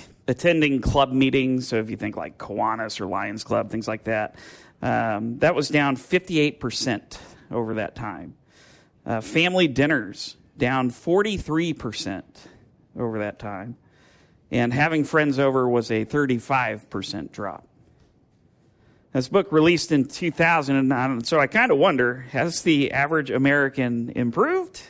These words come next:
or worsened with that over the past twenty-three years? I don't know. It's an interesting thought. I mean, and think about, in that time, we've had two s-, pretty incredible inventions, uh,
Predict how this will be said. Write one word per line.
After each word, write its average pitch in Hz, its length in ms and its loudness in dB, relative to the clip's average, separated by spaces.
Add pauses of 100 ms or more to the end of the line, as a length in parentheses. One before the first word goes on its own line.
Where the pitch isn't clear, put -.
(140)
or 117 460 0
worsened 107 680 -4
with 113 180 -6
that 104 340 -6 (680)
over 120 320 2
the 117 100 -2
past 123 320 -2
twenty-three 143 460 2
years? - 540 -6 (1800)
I - 60 -4
don't 277 120 2
know. 113 160 -2 (440)
It's - 340 -12
an 139 60 2
interesting 117 280 -4
thought. 110 320 -2 (800)
I 135 80 -4
mean, 156 140 4
and 160 260 -2
think 202 160 -2
about, 147 220 4
in 165 120 2
that 147 180 2
time, 156 260 2
we've 147 120 0
had 143 220 -2
two 160 180 2
s-, - 200 -8 (160)
pretty 262 320 -2
incredible 220 500 2
inventions, 202 840 -2 (140)
uh, 113 480 -4